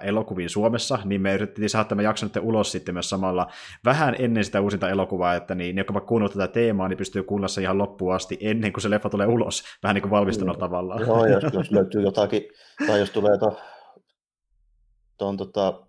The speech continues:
Speaker 2: Tarantino-leffan myötä jotakin fiiliksiä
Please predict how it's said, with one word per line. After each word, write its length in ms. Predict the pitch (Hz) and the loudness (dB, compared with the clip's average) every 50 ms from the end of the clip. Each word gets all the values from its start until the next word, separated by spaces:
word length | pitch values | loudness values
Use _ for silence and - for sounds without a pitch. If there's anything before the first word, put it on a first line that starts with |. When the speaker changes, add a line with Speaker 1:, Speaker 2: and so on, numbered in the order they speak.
| _ | _
Speaker 2:
Tarantino-leffan 1500 | _ 107 101 101 101 95 92 95 87 92 85 - - _ _ _ _ _ _ _ _ _ - 113 98 90 90 - - 101 95 | _ 2 4 4 2 2 0 -4 -4 -4 -6 -6 -10 _ _ _ _ _ _ _ _ _ -12 -2 -2 -2 -2 -2 -6 -4 -2
myötä 240 | 90 90 90 92 95 | 0 -2 -2 0 -2
jotakin 520 | 92 92 - 95 95 92 101 - - _ _ - | -4 -2 -2 -4 -2 -2 -6 -8 -8 _ _ -6
fiiliksiä 580 | - 110 101 92 98 95 - - 98 92 - | -4 -2 -2 -2 -4 -6 -6 -6 -4 -4 -4